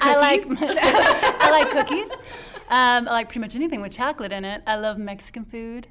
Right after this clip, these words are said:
Speaker 1: Not only do I not like to cook, I'm really bad at it. So, like, I cook three meals and I could just cook a bunch of it and eat it until I'm sad about it and then <laughs> ask somebody else to cook for me.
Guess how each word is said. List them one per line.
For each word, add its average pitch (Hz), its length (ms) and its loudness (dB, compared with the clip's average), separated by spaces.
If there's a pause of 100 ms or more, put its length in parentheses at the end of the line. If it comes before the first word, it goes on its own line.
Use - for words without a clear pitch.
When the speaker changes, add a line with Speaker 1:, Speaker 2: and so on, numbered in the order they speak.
(160)
Speaker 1:
Not 277 200 -2
only 294 180 0
do 214 80 -6
I 208 60 -4
not 202 140 -4
like 190 180 -6
to 190 60 -16
cook, 185 240 -14
I'm 180 280 -14
really 185 160 -16
bad 170 340 -12
at 196 180 -12
it. - 200 -14
So, - 120 -14
like, 180 240 -10
I 226 100 -2
cook 254 300 -10
three 202 280 -16
meals 190 400 -14
and 202 100 -14
I 196 60 -16
could - 120 -20
just 196 160 -18
cook 226 160 -14
a 196 60 -12
bunch 196 320 -14
of 208 160 -16
it - 300 -18
and 196 260 -14
eat 220 160 -8
it 208 120 -12
until 190 240 -14
I'm 190 100 -12
sad - 320 -12
about 190 300 -10
it 190 180 -12
and - 400 -2
then 359 180 0 (220)
<laughs> - 180 -16
ask 240 220 0
somebody 269 280 0
else 269 180 0
to 302 60 -2
cook - 220 2
for 440 220 6
me. 440 240 2